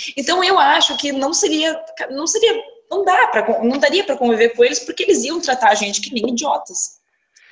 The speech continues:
Não por causa do cheiro, porque a cheiro fede ou qualquer coisa do tipo. Porque a gente consegue conviver com pessoa que fede. Mas, ô, é mais por, por eles tratarem a gente que nem idiotas mesmo.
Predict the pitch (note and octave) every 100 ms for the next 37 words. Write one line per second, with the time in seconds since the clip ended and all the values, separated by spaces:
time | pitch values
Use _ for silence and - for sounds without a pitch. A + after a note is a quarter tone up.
0 | _ _ - - B3 F4 B4+ A4+ E4+ E4
1 | C#4+ - A3+ A3+ - - G3 - - A3
2 | A3 F#3 F3+ F#3+ F#3+ F#3 F#3+ F#3 F#3+ A#3
3 | A#3 G3+ G#3 A3 G#3 G3 _ _ _ -
4 | - E4+ - B4 B4 B4 A4 G4 A#3+ A#3
5 | A3+ G#3 G#3+ G3+ - F#3+ - - - _
6 | _ _ - A#3+ B3 A#3+ B3 A#3+ A#3+ A#3+
7 | A3+ A#3+ A#3+ - C4 A#3+ C#4 - - F4+
8 | - E4 D4+ D4+ - - D4 C4+ D4+ D4+
9 | D4 F#4 C#4+ F4+ F4+ B3 E3+ G3 -